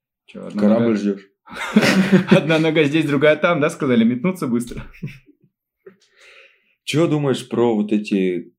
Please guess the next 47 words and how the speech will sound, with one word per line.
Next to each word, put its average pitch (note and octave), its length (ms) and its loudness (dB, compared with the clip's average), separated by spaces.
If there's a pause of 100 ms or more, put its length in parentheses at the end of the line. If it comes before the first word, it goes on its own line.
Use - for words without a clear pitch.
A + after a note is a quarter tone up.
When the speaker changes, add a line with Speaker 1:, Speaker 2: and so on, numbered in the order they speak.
Speaker 2:
Q G2 160 -4
R-коды? F#2+ 500 -8 (920)
Тебе, G2+ 800 0 (420)
когда A2+ 260 2
еще A#2 300 2
не B2 160 -2
было A2 260 0
их, G2+ 340 -6 (720)
не A2 120 -4
так, G#2 360 -4
не G2+ 120 -6
так. G2 300 -8 (400)
Ты, G3 80 -4
по F#3 100 -4
сути G3+ 200 -2
же, E3 120 -2
не D#3+ 100 -6
столкнулся F3 440 -4
с - 60 -12
тем, A#2+ 180 -4
что G2+ 220 -4
это G2+ 140 -4
для F#2+ 120 -10
тебя G#2 160 -2
проблема? G2 460 -4
У - 640 -20
тебя A#2 120 -4
не E3 120 -4
было C#3+ 180 0
этого? G#2 160 -6
Ты A#2+ 100 -8
в B2 60 -2
августе G#2 360 -4
привился, C3+ 460 -2
у G#2 40 -6
тебя A#2 180 -6
Speaker 1:
Да, G#2 140 0
Speaker 2:
все - 100 -6
Speaker 1:
да, C3 60 -6
Speaker 2:
нормально? G#2 300 -2
Speaker 1:
я G2+ 140 -4
вполне. G2+ 420 -6
Причем, B2 680 -4
а, G2 200 -4
я G2+ 180 -4
привился G#2 480 -6
лайтом. G#2+ 520 -8